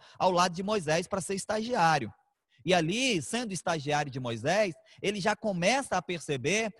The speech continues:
os desafios da liderança. Josué,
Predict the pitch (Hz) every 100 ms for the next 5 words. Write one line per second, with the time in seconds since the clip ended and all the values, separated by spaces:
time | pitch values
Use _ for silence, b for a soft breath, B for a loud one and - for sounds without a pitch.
0 | b - 160 123 226 226 190 - 190 269
1 | 302 180 170 160 143 127 131 113 - 95
2 | - _ _ _ - 180 180 156 139 202
3 | 220